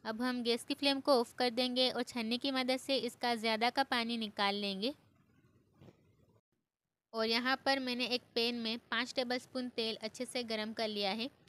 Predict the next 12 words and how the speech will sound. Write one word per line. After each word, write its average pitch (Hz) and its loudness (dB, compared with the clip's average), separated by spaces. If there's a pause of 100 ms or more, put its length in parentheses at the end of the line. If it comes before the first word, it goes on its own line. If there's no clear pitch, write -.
(260)
इसमें 262 -4
मैं 254 0
कुछ 269 -2
खड़े 233 0
मसाले 226 0
ऐड 202 -2
करूँगी, 208 -4 (680)
जैसे 226 -2
कि 240 -6
एक 240 0
टीस्पून 254 -6
जीरा 214 0